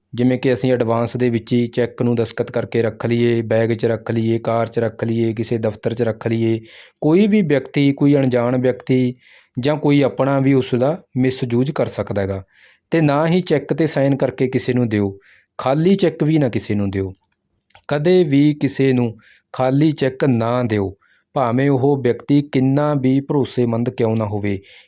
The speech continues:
ਕਿੰਨਾ ਵੀ ਨਜ਼ਦੀਕੀ ਕਿਉਂ ਨਾ ਹੋਵੇ, ਕਿੰਨਾ ਵੀ ਕਲੋਜ਼ ਕਿਉਂ ਨਾ ਹੋਵੇ। ਇਸ ਦਾ ਕਾਰਨ ਇਹ ਹੈ ਕਿ ਇਸ ਵਿੱਚ ਕੋਈ ਵੀ ਰਕਮ ਭਰੀ ਜਾ ਸਕਦੀ ਹੈ, ਮਿਸਯੂਜ਼ ਹੋ ਸਕਦਾ ਹੈ। ਜੇਕਰ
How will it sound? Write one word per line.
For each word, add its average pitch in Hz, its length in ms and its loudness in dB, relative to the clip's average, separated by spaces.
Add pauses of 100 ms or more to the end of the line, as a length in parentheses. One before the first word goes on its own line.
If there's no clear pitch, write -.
(120)
ਕਿੰਨਾ 160 400 2
ਵੀ 143 280 2
ਨਜ਼ਦੀਕੀ 127 680 0
ਕਿਉਂ 120 240 0
ਨਾ 113 100 -2
ਹੋਵੇ, 101 380 -6 (420)
ਕਿੰਨਾ 156 380 2
ਵੀ 151 160 2
ਕਲੋਜ਼ 131 440 2
ਕਿਉਂ 117 240 -2
ਨਾ 107 120 -2
ਹੋਵੇ। 98 320 -6 (460)
ਇਸ 139 200 0
ਦਾ 156 160 0
ਕਾਰਨ 135 420 0
ਇਹ 123 400 0
ਹੈ 120 320 -2 (320)
ਕਿ 165 80 0
ਇਸ 143 360 0
ਵਿੱਚ 151 260 0
ਕੋਈ 160 420 0
ਵੀ 139 300 2
ਰਕਮ 127 300 -2
ਭਰੀ 123 260 0
ਜਾ 110 140 0
ਸਕਦੀ 117 460 -2
ਹੈ, 131 180 0 (560)
ਮਿਸਯੂਜ਼ 123 600 0
ਹੋ 120 140 0
ਸਕਦਾ 123 380 -2
ਹੈ। 131 160 -2 (540)
ਜੇਕਰ 143 420 2